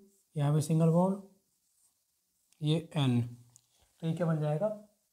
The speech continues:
पॉलीस्टाइरीन, पॉलीस्टाइरीन। और ये क्या है? स्टायरीन।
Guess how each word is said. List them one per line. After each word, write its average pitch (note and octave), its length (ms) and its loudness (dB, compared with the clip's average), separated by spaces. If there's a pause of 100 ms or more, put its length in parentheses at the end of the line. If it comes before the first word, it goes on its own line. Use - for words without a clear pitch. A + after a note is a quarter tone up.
(880)
पॉलीस्टाइरीन, E3 500 0 (4000)
पॉलीस्टाइरीन। D3+ 540 2 (3000)
और D#3 120 -4
ये D#3+ 80 0
क्या D#3+ 200 -2
है? G3 140 -2 (1800)
स्टायरीन। D3 1300 -4